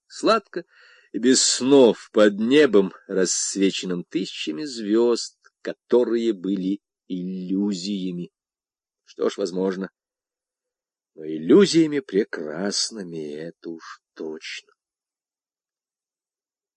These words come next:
Когда я проснулся, только-только начинало светать. Небо было озарено розовым светом, кругом лежали золотые тени. Я проснулся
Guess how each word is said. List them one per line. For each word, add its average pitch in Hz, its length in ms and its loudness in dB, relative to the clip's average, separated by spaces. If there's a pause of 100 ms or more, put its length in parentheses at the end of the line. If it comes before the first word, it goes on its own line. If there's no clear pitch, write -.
(1120)
Когда 233 380 4
я 220 200 8
проснулся, 208 960 4 (1500)
только-только 226 640 6
начинало 185 400 4
светать. - 800 2 (1000)
Небо 226 280 4
было 165 220 10
озарено 147 380 8
розовым 143 520 8
светом, 240 560 -2 (300)
кругом 190 340 4
лежали 143 320 4
золотые 107 480 2
тени. 101 420 -4 (1400)
Я - 140 -4
проснулся 170 640 -2